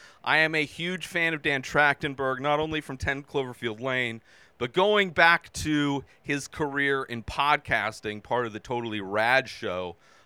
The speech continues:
uh, he is a very important part of the puzzle that brings me to be recording a podcast today.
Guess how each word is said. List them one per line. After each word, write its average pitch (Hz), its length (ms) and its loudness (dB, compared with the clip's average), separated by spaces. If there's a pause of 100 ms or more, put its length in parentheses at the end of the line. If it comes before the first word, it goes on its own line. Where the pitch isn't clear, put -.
(100)
uh, 101 340 0
he 202 640 -6 (560)
is 160 340 -2
a 160 140 0
very 226 560 0
important 202 680 -2
part 247 520 2
of 165 160 0
the 151 80 -20
puzzle 180 800 2 (480)
that 151 200 0
brings 196 460 0
me 185 300 -2
to 180 180 -12
be 160 160 -2
recording 170 800 -2
a - 80 -4
podcast 151 760 2
today. 113 640 0